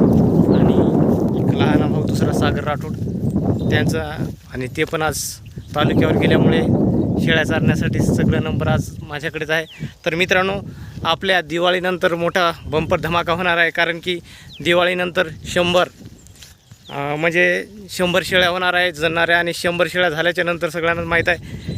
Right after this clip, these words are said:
की शंभरचा बंपर धमाका म्हणजे शंभर गुणिले एका वर्षात चार पिल्ले, चार पिल्ले म्हणजे शंभरचे चारशे आणि चारशे गुणिले आठ हजार बरोबर बत्तीस लाख रुपये एका वर्षाची इन्कम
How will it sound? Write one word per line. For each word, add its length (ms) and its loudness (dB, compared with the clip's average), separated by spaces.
की 80 -2
शंभरचा 480 0
बंपर 380 -2
धमाका 440 -2
म्हणजे 260 -4
शंभर 440 0
गुणिले 520 -2
एका 180 -2
वर्षात 300 0
चार 240 0
पिल्ले, 320 -2
चार 260 2
पिल्ले 260 -2
म्हणजे 320 0
शंभरचे 500 0
चारशे 540 -2
आणि 220 -2
चारशे 440 0
गुणिले 440 2
आठ 340 -2
हजार 300 0
बरोबर 500 -4
बत्तीस 340 0
लाख 200 -2
रुपये 280 -2
एका 160 -2
वर्षाची 440 -2
इन्कम 400 -2